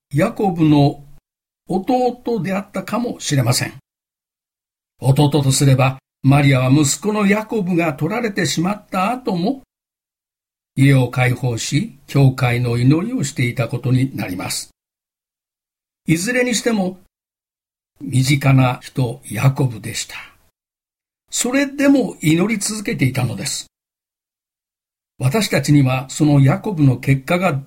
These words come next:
どうしてそうなったのかはわかりません。教会が祈った時、それによって教会が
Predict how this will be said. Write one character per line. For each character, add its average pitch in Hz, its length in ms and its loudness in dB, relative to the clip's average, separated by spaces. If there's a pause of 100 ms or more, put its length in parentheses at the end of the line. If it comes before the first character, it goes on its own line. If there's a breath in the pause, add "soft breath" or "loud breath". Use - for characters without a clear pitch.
ど 262 300 -2
う - 60 -2
し - 100 -10
て 143 180 0
そ 160 260 0
う - 20 2
な 175 100 0
っ 185 140 -8
た 143 100 0
の 135 140 -2
か 220 160 -10
は 151 260 -8 (100)
わ - 140 -12
か 131 160 -2
り 175 80 -2
ま 180 120 -2
せ 190 180 -4
ん。 143 120 -8 (1900)
教 151 160 4
会 139 200 2
が 139 120 4
祈 143 160 4
っ 175 80 -4
た 143 140 -4
時、 143 400 -8 (400)
そ - 180 2
れ 139 120 6
に 131 80 6
よ 131 100 4
っ 131 60 -10
て 135 140 -2
教 151 240 0
会 160 200 0
が 170 200 -4